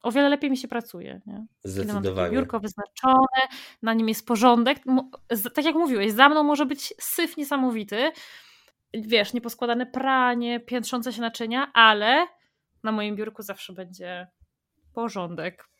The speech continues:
Speaker 2: Tak patrzę, że jest tak średnio, ale nie narzekam.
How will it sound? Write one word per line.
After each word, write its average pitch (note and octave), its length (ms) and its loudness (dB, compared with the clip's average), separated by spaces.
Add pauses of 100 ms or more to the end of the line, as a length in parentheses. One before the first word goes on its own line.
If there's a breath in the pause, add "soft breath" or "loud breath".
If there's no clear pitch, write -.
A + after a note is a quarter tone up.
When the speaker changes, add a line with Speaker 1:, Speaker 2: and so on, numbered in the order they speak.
(260)
Speaker 2:
Tak B2 160 -4
patrzę, C#3+ 320 4
że C3+ 140 4
jest B2+ 120 0
tak B2+ 160 -2
średnio, C3 680 2 (580 soft breath)
ale G#3 260 8
nie E3+ 120 4
narzekam. G2+ 680 -2